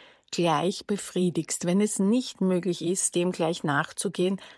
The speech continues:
dann wünsche ich dir, dass du die Ernsthaftigkeit und das Commitment hast für dich, es dann vielleicht am Abend zu machen, am nächsten Tag. Aber du bist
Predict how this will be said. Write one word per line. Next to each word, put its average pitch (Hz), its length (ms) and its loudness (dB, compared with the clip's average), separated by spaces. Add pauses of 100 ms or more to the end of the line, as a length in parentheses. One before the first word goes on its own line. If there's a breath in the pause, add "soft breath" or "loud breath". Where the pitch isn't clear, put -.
dann 180 300 0
wünsche 240 400 4
ich - 200 -4
dir, 190 220 0
dass 180 280 0
du 190 80 -8
die 175 80 0
Ernsthaftigkeit 175 920 -2
und 175 120 0
das - 140 -2
Commitment 196 600 2
hast 165 240 -2
für - 140 -4
dich, 185 320 -2 (400 loud breath)
es 180 220 -4
dann 185 140 0
vielleicht 165 380 -4
am 170 100 -2
Abend 185 300 -2
zu - 140 -2
machen, 170 240 -2
am 160 80 -2
nächsten 156 420 -4
Tag. 165 300 -6
Aber 185 320 -4
du 233 180 0
bist - 520 -4